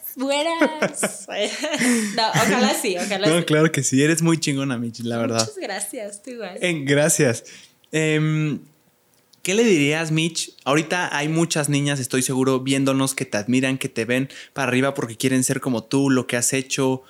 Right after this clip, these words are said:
Speaker 2: de alguna forma vivir lo que tú estás viviendo. ¿Qué, qué le dirías a una niña que ahorita está viendo que se siente insegura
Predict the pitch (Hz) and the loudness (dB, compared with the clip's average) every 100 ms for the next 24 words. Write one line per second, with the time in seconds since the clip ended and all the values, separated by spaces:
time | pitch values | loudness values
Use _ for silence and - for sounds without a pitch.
0 | - - _ - 131 139 151 175 165 165 | -20 -20 _ -2 2 4 2 0 2 2
1 | 151 139 139 170 175 160 - 135 156 135 | 0 0 2 2 2 0 -2 -2 -2 -2
2 | 127 131 139 143 139 - - _ _ - | 2 2 0 -2 -4 -12 -20 _ _ -14
3 | - 175 190 170 - 202 214 226 226 220 | -2 0 2 0 0 4 4 6 4 4
4 | 185 135 131 147 151 165 170 160 151 151 | 2 2 2 2 2 0 0 0 0 0
5 | 151 165 160 135 131 143 147 139 147 147 | 0 -4 -2 0 0 -2 -2 0 -2 -2
6 | 131 113 131 131 151 135 117 123 110 | -4 -2 0 0 0 -2 0 0 0